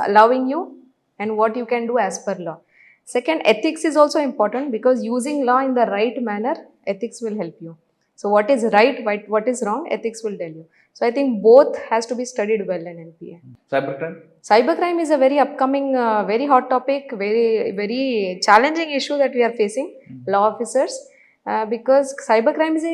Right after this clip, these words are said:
Speaker 1: is coming up in very, very different forms,
Speaker 2: Mm.
Speaker 1: which we never knew. So we are getting ready, and N P A is the institution where they are making us ready for this. Uh, not only basic course, they are continuously having one month course, one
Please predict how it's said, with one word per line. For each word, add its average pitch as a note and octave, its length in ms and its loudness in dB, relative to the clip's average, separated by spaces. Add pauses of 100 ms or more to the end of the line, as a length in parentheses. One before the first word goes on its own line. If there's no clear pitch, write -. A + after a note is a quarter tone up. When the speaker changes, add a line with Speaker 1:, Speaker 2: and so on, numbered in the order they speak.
(140)
Speaker 1:
is D4+ 80 -8 (100)
coming D4+ 260 4
up D#4 240 0
in D4 200 0
very, A#3+ 200 6
very D4 200 -2
different C4 380 -2
forms, F3 260 -2 (380)
Speaker 2:
Mm. - 100 -16
Speaker 1:
which G#3 180 -6
we A#3 140 -2
never A3+ 160 0 (100)
knew. F3+ 140 -4 (460)
So - 180 -4 (300)
we A#3 140 2
are A#3+ 80 4 (100)
getting C#4 240 2 (100)
ready, A#3+ 180 0 (160)
and A3+ 180 -2
N A3 240 -2
P C#4 160 2
A C#4+ 100 8
is B3 120 -2
the C#4 120 6
institution B3+ 680 -4
where A3+ 180 0 (400)
they G3+ 140 0
are G#3+ 140 0
making A#3+ 220 -2
us B3+ 140 -2 (100)
ready G3 140 2 (100)
for G3+ 200 0
this. C4 140 -6 (400)
Uh, F#3 200 -12 (100)
not G3 220 -6
only C4 260 -2 (500)
basic C#4+ 280 4 (100)
course, A#3+ 240 2 (340)
they G3+ 140 -4
are G#3+ 80 -2 (120)
continuously C4 580 -2
having A3+ 280 -4 (100)
one A3 160 -6
month A3 160 -6 (100)
course, G#3+ 260 0 (180)
one G#3 100 -6